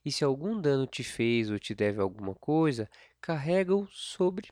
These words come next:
mim. Eu, Paulo, o escrevi de mão própria. Eu o pagarei, por te não dizer que até a ti mesmo te me deves. Sim, irmão,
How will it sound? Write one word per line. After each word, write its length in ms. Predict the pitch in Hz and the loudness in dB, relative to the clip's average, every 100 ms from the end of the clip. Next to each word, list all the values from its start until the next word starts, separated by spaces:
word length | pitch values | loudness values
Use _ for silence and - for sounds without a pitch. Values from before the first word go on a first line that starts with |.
| _ | _
mim. 400 | 135 120 113 110 - _ _ _ _ _ _ _ _ _ _ | -8 -4 -2 -4 -8 _ _ _ _ _ _ _ _ _ _
Eu, 340 | 127 143 156 151 _ _ - | -2 2 2 -2 _ _ 0
Paulo, 500 | 120 120 127 139 147 _ _ | 4 6 6 2 -4 _ _
o 120 | 160 | 2
escrevi 540 | 160 156 - 151 135 147 | 2 2 0 0 2 0
de 100 | 139 | 4
mão 200 | 156 214 | 4 4
própria. 640 | - 110 98 - 95 92 _ _ _ _ _ _ - | 2 2 2 -2 -8 -8 _ _ _ _ _ _ 0
Eu 460 | 131 143 160 247 - | 2 4 2 0 -6
o 140 | 139 | -6
pagarei, 680 | - 117 123 127 107 101 107 _ _ _ _ _ | -2 2 2 2 0 -4 -8 _ _ _ _ _
por 220 | 117 107 | 0 0
te 160 | - 110 | -2 -2
não 160 | 107 107 | 0 0
dizer 500 | 107 107 107 117 - | -4 0 0 0 -4
que 140 | - | -8
até 300 | 123 - 151 | -6 0 0
a 60 | 160 | 0
ti 200 | - 165 | -6 -6
mesmo 400 | 120 113 117 123 | -2 -2 -2 -8
te 160 | - | -8
me 140 | 135 127 | -6 -2
deves. 680 | 107 98 98 104 - - _ _ _ _ _ _ _ _ _ _ _ _ _ _ _ _ - - - - | -2 -2 -4 -10 -16 -18 _ _ _ _ _ _ _ _ _ _ _ _ _ _ _ _ -20 -20 -20 -12
Sim, 420 | - - 131 127 | -6 0 0 0
irmão, 380 | 110 101 98 | 0 -2 -4